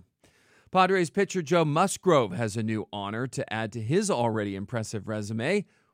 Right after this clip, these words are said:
world record holder. That's right, Musgrove just threw the fastest pitch ever recorded on Antarctica. <laughs> It's kinda random, I know.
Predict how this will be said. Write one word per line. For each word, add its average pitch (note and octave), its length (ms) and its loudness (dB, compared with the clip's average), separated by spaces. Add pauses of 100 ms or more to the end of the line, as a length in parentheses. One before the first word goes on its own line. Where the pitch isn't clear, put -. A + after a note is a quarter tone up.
(140)
world E3 360 0 (100)
record F#3+ 320 -2
holder. C3+ 480 0 (380)
That's - 160 -8
right, D3+ 360 0
Musgrove C3 640 -2
just C#3 300 -8
threw E3+ 160 -2
the D3 120 -4
fastest G#3+ 640 -4
pitch F3+ 400 -4
ever D#3+ 220 0
recorded D#3+ 640 -4
on C3 280 -2
Antarctica. D#3+ 920 -4 (360)
<laughs> - 280 -8
It's - 400 -2
kinda - 280 -6
random, A#2 320 -4
I D#3 120 -2
know. B2 260 -2